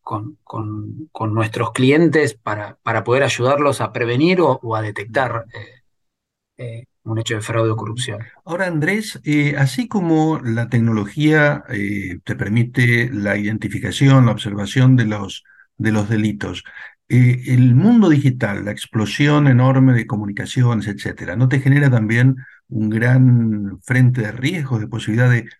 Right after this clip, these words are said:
Speaker 2: nuevas formas de delito? Co-, co-, ¿cómo es esa carrera entre la posibilidad de delinquir y la posibilidad de controlar?
Speaker 1: Uf, mi-, el otro día justamente hablaba de eso en una, en una charla que di en una empresa del sector público.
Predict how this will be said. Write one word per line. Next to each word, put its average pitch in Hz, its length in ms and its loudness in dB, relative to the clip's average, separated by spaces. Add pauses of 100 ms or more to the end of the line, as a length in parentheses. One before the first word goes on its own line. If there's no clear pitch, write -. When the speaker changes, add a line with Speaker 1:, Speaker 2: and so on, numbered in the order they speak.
(120)
Speaker 2:
nuevas 131 360 4
formas 135 420 0
de 107 100 -6
delito? 131 500 -6
Co-, 170 200 -6 (340)
co-, 170 220 -4
¿cómo 254 220 2
es - 100 -4
esa 123 220 0
carrera 120 760 2 (240)
entre 120 800 -2
la 113 220 -8
posibilidad 117 520 0
de 135 80 6
delinquir 120 560 0
y 156 120 -8
la 120 140 -2
posibilidad 123 320 -2
de 123 60 0
controlar? 107 500 -8 (1040)
Speaker 1:
Uf, 170 400 2
mi-, 156 160 0
el 165 120 4
otro 214 240 4
día 226 340 2
justamente 196 640 -2
hablaba 185 320 2
de 175 120 2
eso 190 260 -4
en 156 80 -2
una, 151 260 -6
en 143 100 -8
una 156 160 -2
charla 143 560 -2 (220)
que 131 120 2
di 160 220 6
en 147 100 2
una 143 80 2
empresa 131 340 2
del 131 100 2
sector 123 340 -4
público. 110 640 -8